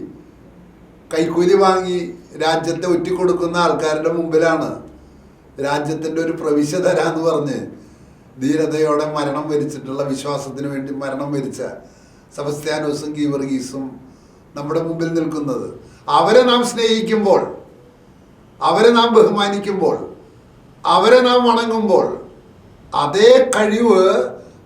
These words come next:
നമുക്ക് ലഭിക്കുകയാണ്. അപ്പൊ പ്രിയമുള്ളവരെ, ഈ എല്ലാ വിശുദ്ധന്മാരെയും പരിശോധിച്ചു. തത്വചിന്തയിലെ ബുദ്ധിമുട്ടുള്ള വൈദികരുണ്ടെങ്കിൽ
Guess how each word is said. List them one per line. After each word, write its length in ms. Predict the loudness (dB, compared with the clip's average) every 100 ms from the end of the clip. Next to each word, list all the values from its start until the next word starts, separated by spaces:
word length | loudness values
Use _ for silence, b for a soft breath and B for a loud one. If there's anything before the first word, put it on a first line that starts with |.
| -4
നമുക്ക് 300 | 0 0 2 4
ലഭിക്കുകയാണ്. 680 | 4 4 -2 0 0 0 -4 -6 -14 -20 -20 -20 -20 -20 -20 -20 -20 -20 -20 -20 -20 -20 -20 -16 -8
അപ്പൊ 140 | 0 2
പ്രിയമുള്ളവരെ, 680 | 6 4 6 4 4 4 2 0 -2 -8 -16 -16 -8
ഈ 40 | 2 2
എല്ലാ 300 | 2 0 2 4 4
വിശുദ്ധന്മാരെയും 680 | 0 0 0 2 2 2 2
പരിശോധിച്ചു. 520 | -2 -4 -6 -6 -12 -14 -18 -20 -20 -20 -20 -20 -20 -20 -20 -20 -20 -20 -20 -20 -10
തത്വചിന്തയിലെ 680 | -8 -4 -4 -2 6 8 8 4
ബുദ്ധിമുട്ടുള്ള 560 | 0 -2 0 2 4 4 2 0
വൈദികരുണ്ടെങ്കിൽ 800 | 0 0 2 4 4 2 -2 -4